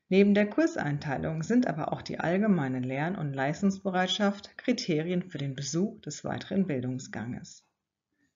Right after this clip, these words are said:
Als Gesamtschule legen wir Wert darauf, dass alle drei Bildungsgänge gemeinsame Bausteine aufweisen:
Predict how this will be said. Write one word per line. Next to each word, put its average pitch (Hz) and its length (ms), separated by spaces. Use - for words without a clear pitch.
Als 185 280
Gesamtschule 214 580
legen 143 320
wir 135 140
Wert 135 240
darauf, 196 360
dass - 200
alle 226 260
drei 190 220
Bildungsgänge 165 840
gemeinsame 165 640
Bausteine 180 680
aufweisen: - 720